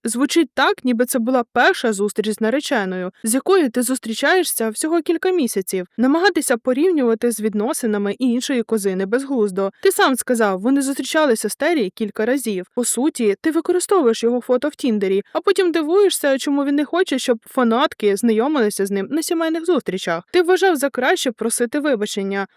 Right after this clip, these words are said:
а не дозволу, а вирішив взагалі не обговорювати це. У який момент ти б не був поганцем?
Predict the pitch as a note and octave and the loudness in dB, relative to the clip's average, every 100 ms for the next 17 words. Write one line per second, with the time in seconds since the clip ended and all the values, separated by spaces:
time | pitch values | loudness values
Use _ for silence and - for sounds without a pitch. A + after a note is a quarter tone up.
0 | _ F4+ A4 G#4+ A#3+ G3 F#3 F#3 F#3 - | _ 2 4 4 0 -2 -4 -6 -8 -4
1 | A3+ G3 E4+ D#4+ A#3+ G#3+ A3+ E4 G4 A4 | -2 0 0 0 -2 -2 -2 0 4 4
2 | A#3 G#3 G3+ C#4 D4 F3 E3+ A3+ - C4 | 4 0 -2 0 0 0 -4 -6 -4 -2
3 | F3 - E4 F4+ F#4+ F4+ B3+ B3 F#4+ F4+ | -4 -2 2 4 4 4 4 4 4 2
4 | - C4 A#3+ C4+ A3 E4+ C#4+ - C4+ E4 | 0 -4 0 -2 2 0 0 -2 -2 -2
5 | G3 G3 F3+ F3 | -2 -4 -8 -10